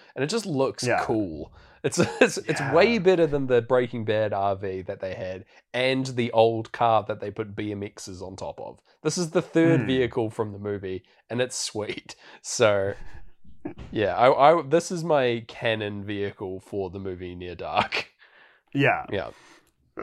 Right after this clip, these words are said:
Speaker 1: Much like the, uh, the Ecto-One in Ghostbusters or the Batmobile, this is the, the equivalent car for the franchise,
Speaker 2: <laughs>
Speaker 1: you know? Um,
Speaker 2: Okay. Yeah.
Speaker 1: yeah. <laughs> Okay.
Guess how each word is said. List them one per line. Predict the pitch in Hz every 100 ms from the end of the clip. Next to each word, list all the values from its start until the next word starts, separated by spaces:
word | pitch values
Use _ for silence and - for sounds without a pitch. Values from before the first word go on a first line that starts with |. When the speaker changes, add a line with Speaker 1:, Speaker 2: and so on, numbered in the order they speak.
| - -
Speaker 1:
Much | 139 131 -
like | 143 127 110 127
the, | 113 104 107
uh, | 101 98 98 95
the | 98 117
Ecto-One | 123 - 120 104 101 101 98
in | 92
Ghostbusters | 90 101 98 - 87 - - 85 78 - - -
or | 95 85 87 87 85 -
the |
Batmobile, | 104 104 92 90 90 78 73 - -
this | - 104
is | 107 98
the, | 98 95 90
the | 92 90
equivalent | - 92 - 85 85
car | - 82 - - - _ _
for | _ -
the | 92
franchise, | - 87 85 - 64 - - - 427 - -
Speaker 2:
<laughs> | 453 - _
Speaker 1:
you | -
know? | 92 101 143 - _ _ _ _ _ _ _ - -
Um, | 123 120 120 120 143
Speaker 2:
Okay. | 180 147 - _ -
Yeah. | 139 135 - - - - - - - _ -
Speaker 1:
yeah. | - - 508
<laughs> | - 523 -
Okay. | - 160 165